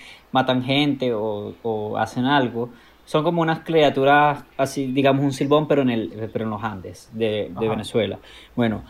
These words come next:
Speaker 1: aquí hay como un tipo que se lleva mujeres y las embaraza.
Speaker 2: Mierda.
Speaker 1: Y las viola, y era como que es el monstruo. Y es como que, marico, obviamente no es ese monstruo, obviamente es que la jeva, o, o, verga, o tristemente la viola algún mamagüevo y la embaraza,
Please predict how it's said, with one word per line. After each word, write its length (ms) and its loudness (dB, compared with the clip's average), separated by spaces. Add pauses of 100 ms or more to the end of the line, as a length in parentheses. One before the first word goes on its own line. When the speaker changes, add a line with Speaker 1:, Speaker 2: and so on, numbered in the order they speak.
(140)
Speaker 1:
aquí 200 0
hay 100 6
como 180 4
un 160 4
tipo 320 2
que 80 -2
se 160 -4
lleva 200 4
mujeres 760 0
y 80 2
las 160 2
embaraza. 640 0 (1300)
Speaker 2:
Mierda. 720 -6 (180)
Speaker 1:
Y 100 0
las 180 4
viola, 420 6
y 120 6
era 180 6
como 240 4
que 140 6
es 140 0
el 180 4
monstruo. 440 2 (260)
Y 100 4
es 80 2
como 220 6
que, 120 6
marico, 420 6
obviamente 440 6
no 80 4
es 80 4 (140)
ese 120 0
monstruo, 440 4
obviamente 720 6
es 180 -2 (240)
que 100 2
la 160 8
jeva, 640 2
o, 180 4 (200)
o, 260 0
verga, 340 4
o 200 2
tristemente 760 4
la 160 6
viola 360 4
algún 240 2
mamagüevo 580 6
y 40 6
la 60 6
embaraza, 720 4